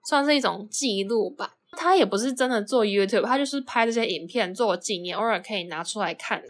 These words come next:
那我也觉得，诶，这个方式还蛮好的，所以我后来有时候也会这样子录影片当做一个记录。那我那个时候也开始记录，我就对着手机开始讲说，诶，今天发生什么事情啊，然后稍微讲一下。走在路上边走边讲，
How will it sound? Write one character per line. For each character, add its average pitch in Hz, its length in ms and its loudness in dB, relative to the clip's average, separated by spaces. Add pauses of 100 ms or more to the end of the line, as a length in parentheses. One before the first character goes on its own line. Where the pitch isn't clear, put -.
(300)
那 269 160 2
我 240 140 4
也 240 100 2
觉 196 140 -4
得， 185 60 -2
诶， 240 120 -4
这 254 140 -8
个 214 140 -4
方 202 260 -6
式 208 160 -4
还 175 180 -8
蛮 165 240 -10
好 - 260 -4
的， - 200 -12 (140)
所 - 160 -4
以 254 40 2
我 226 220 6
后 220 400 2
来 127 180 -4 (220)
有 208 160 2
时 202 140 -4
候 269 60 4
也 277 140 4
会 196 500 -2
这 247 100 -2
样 175 160 0
子 180 120 -12
录 196 200 -2
影 180 120 -8
片 180 240 -8
当 190 200 -2
做 208 180 -2
一 - 40 -8
个 - 180 -12
记 - 380 -6
录。 - 200 -14 (160)
那 330 140 4
我 277 80 4
那 330 120 2
个 339 100 4
时 214 220 0
候 240 300 2
也 226 140 2
开 277 240 4
始 254 220 -2
记 185 380 -4
录， 185 240 -8
我 208 100 0
就 277 260 4
对 285 200 6
着 208 120 4
手 175 260 2
机 214 220 0
开 208 180 2
始 202 80 2
讲 180 180 -4
说， 185 80 -4
诶， 226 120 0
今 220 140 -4
天 214 120 -2
发 190 140 2
生 202 100 -2
什 175 60 -8
么 - 80 -12
事 190 220 -6
情 196 340 -10
啊， 190 260 -6
然 208 100 -8
后 185 160 0
稍 196 180 0
微 175 220 -2
讲 - 240 -8
一 185 120 -12
下。 - 400 -8
走 226 100 2
在 233 100 8
路 302 160 6
上 277 240 4
边 214 160 0
走 196 140 2
边 170 280 -6
讲， 180 220 -10